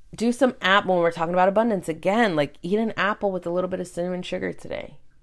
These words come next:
Okay? Eat an apple with a little bit of cinnamon sugar. The card of the day. Now, moving on, moving on.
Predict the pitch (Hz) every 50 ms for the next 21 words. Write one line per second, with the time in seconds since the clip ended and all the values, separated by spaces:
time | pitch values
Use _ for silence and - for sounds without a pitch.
0 | _ - _ - _ - - - - - - _ _ - - - - _ _ -
1 | - 151 151 160 160 160 170 180 190 196 196 190 _ - - - - - - -
2 | _ - - - _ - - - 220 226 - - 247 226 226 214 214 202 185 180
3 | 175 175 175 180 190 185 190 196 196 190 - 196 190 196 196 185 180 - 196 190
4 | 185 175 170 - 160 - _ - - - _ _ _ - - - _ - - -
5 | - - - - - - - _ - - - - - - - - - - - -
6 | - - - - - - - - - - _ - 202 - - 180 196 226 240 254
7 | 262 247 226 208 185 175 170 165 147 139 170 202 226 233 233 233 254 277 254 277
8 | 240 214 202 196 165 147 131 123 151 170 190 196 214 208 190 160 135 113 87 64
9 | -